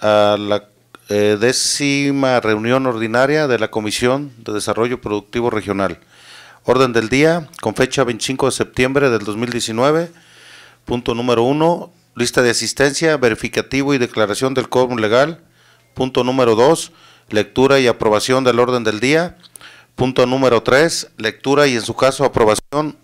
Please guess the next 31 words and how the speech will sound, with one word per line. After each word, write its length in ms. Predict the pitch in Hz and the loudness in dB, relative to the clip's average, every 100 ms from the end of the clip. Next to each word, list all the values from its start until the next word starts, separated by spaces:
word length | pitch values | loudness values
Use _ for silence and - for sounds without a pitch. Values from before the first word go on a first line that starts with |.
| _ | _
del 220 | - 107 | 0 2
acta 380 | 117 127 - 135 | 2 2 2 2
de 160 | 127 117 | 4 2
la 440 | 110 107 98 - _ - | 4 2 2 -4 _ -6
reunión 340 | 107 104 123 | -4 0 0
ordinaria 560 | 135 120 113 117 131 127 | 2 0 2 2 4 4
del 160 | 113 110 | 2 0
mes 220 | 120 113 | 0 0
de 60 | |
agosto 520 | 107 107 107 - 95 90 - - _ - | 2 4 2 0 -8 -8 -20 -20 _ -4
dos 160 | 101 | -2
mil 160 | 107 113 | 0 -2
diecinueve. 600 | 113 - 101 101 87 - - - - - - - - _ | -2 -2 0 2 0 -6 -20 -20 -20 -20 -20 -20 -20 _
Tres 220 | 110 131 | 0 0
punto 340 | - 143 135 127 | 2 0 2 2
uno, 480 | 139 160 175 175 - _ _ _ _ _ _ | 4 4 4 2 -4 _ _ _ _ _ _
acta 380 | - 127 - 143 | -2 0 2 2
de 100 | 123 | 4
la 120 | 117 | 4
nueva 380 | 113 123 139 147 | 4 6 6 6
reunión 760 | 131 120 120 123 139 156 151 - | 4 2 2 4 4 4 0 -4
ordinaria 600 | - 110 117 123 143 160 147 | 0 0 2 4 6 4 4
celebrada 500 | 127 110 117 135 139 | 2 4 4 4 2
el 60 | |
veintinueve 440 | 123 107 - 123 131 | 0 -2 2 4 4
de 100 | 113 | 4
agosto 600 | 117 143 - 156 - - | 4 2 4 2 2 0
de 120 | 113 | 2
dos 160 | 107 110 | 2 2
mil 160 | 127 | 0
diecinueve. 640 | 131 117 113 110 107 90 | 0 -2 0 2 2 0